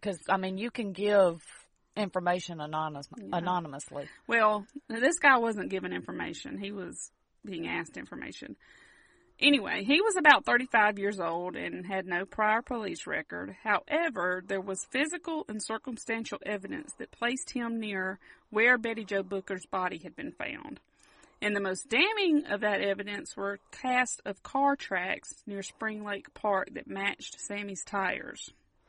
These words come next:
Speaker 1: Okay. This
Speaker 2: No.
Speaker 1: is a park.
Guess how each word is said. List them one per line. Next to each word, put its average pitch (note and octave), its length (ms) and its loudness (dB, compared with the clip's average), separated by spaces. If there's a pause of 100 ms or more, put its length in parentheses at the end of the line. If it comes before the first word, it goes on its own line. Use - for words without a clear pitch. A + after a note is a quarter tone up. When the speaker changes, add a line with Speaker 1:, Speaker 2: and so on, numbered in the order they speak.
(400)
Speaker 1:
Okay. A#3 380 4 (2500)
This B3 200 0
Speaker 2:
No. B3+ 80 0
Speaker 1:
is A#3+ 60 0
a C#4 80 2
park. F#3+ 600 4